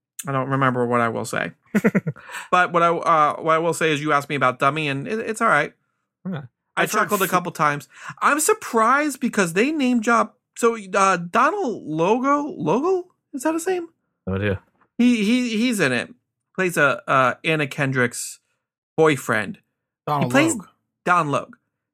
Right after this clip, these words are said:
Speaker 1: He plays Dan Harmon. They name drop him several times that, that Anna Kendrick's character is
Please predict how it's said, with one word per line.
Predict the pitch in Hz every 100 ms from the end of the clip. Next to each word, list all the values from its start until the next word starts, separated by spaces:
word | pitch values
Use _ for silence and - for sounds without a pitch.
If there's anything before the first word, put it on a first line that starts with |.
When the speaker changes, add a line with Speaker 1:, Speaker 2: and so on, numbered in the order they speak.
| _ _
Speaker 1:
He | 254
plays | 262 415 440 -
Dan | - 208 233
Harmon. | 185 165 156 131 - _ _ _ _ -
They | 233
name | 311 359
drop | 294 262 208
him | 175
several | - 262 262 185
times | 190 175 135
that, | 127 120
that | 135 127 - - _ -
Anna | 165 175 151
Kendrick's | 165 151 135
character | 151 135 131 131 123
is | 117 131 123 120